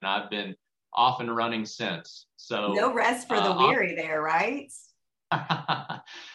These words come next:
Speaker 1: I, you know, the good Lord has really blessed me, Amber, um, with all these opportunities. And obviously the, the Eric Kahn saga, the reason you had me on here to,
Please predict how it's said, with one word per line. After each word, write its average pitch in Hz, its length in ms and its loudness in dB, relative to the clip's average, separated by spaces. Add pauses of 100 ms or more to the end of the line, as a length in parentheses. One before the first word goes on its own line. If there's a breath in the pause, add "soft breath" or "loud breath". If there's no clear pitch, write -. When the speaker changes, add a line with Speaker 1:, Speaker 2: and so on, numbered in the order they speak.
(180 loud breath)
Speaker 1:
I, 143 380 6
you 127 160 -2
know, 120 200 4
the 117 80 -2
good 147 200 2
Lord 131 300 4
has 110 120 -2
really 113 240 0
blessed 101 340 -2
me, 95 240 -4
Amber, 90 420 -6
um, 92 300 -2
with 92 140 -8
all 110 180 2
these 104 180 -6
opportunities. 104 840 -2
And 107 100 -4
obviously 120 720 0
the, 98 400 -2
the 104 140 -6
Eric 117 360 0
Kahn 117 320 0
saga, 113 580 2
the 104 100 -4
reason 113 340 -2
you 101 120 -4
had 113 220 -2
me 107 120 -4
on 120 280 0
here 104 220 -4
to, 98 280 -8